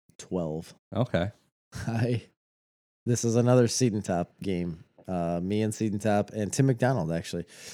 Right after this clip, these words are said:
Speaker 1: See, now, I think those guys played oh nine, but I was a Tiger Woods twelve guy.
Speaker 2: Yeah.
Speaker 1: And I played the crap out of this game by myself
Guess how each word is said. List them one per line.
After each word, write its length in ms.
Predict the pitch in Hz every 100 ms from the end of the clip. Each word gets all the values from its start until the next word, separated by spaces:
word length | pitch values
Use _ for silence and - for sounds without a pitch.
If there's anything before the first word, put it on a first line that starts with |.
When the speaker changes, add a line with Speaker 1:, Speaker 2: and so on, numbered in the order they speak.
| - -
Speaker 1:
See, 240 | - 180
now, 320 | 170 156 147
I 100 | 139
think 280 | 143 214 208
those 240 | 156 160 135
guys 220 | 131 123
played 600 | - 127 120 107 104 - -
oh 160 | 117 113
nine, 520 | 98 104 90 85 90
but 140 | 95
I 160 | 95 123
was 200 | 127 110
a 60 | 107
Tiger 320 | 113 104 101
Woods 220 | 98 -
twelve 380 | - 101 92 95
guy. 300 | 90 87 92 _ -
Speaker 2:
Yeah. 200 | 104 80 - - _ _ -
Speaker 1:
And 200 | 107 104
I 120 | 107
played 280 | 110 131 123
the 60 | 113
crap 320 | 101 104 120
out 100 | 98
of 60 | 85
this 120 | -
game 240 | 95 92
by 180 | 85 113
myself 680 | 127 123 - 131 - -